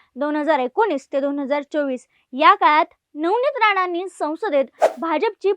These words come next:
पाठराखण केल्याचं पाहायला मिळालं आणि भाजपचाच खासदार असल्यासारखं त्या वावरत होत्या. आता दोन हजार चोवीस मध्ये लोकसभा निवडणुका लागताच अमरावती लोकसभा मतदारसंघामध्ये जागा वाटपावरून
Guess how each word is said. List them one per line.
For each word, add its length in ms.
पाठराखण 460
केल्याचं 400
पाहायला 340
मिळालं 360
आणि 240
भाजपचाच 720
खासदार 360
असल्यासारखं 600
त्या 180
वावरत 400
होत्या. 240
आता 220
दोन 200
हजार 280
चोवीस 360
मध्ये 300
लोकसभा 400
निवडणुका 520
लागताच 400
अमरावती 600
लोकसभा 480
मतदारसंघामध्ये 1000
जागा 400
वाटपावरून 560